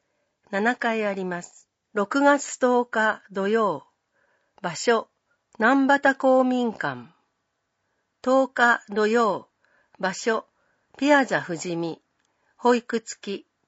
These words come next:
十三日火曜。場所、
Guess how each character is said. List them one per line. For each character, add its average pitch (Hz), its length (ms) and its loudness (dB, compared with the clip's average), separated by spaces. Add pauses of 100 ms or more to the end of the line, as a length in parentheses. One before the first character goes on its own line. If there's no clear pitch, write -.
(920)
十 285 260 2
三 220 320 0
日 151 340 -8
火 180 180 -8
曜。 190 380 -2 (560)
場 180 120 -4
所、 202 320 -4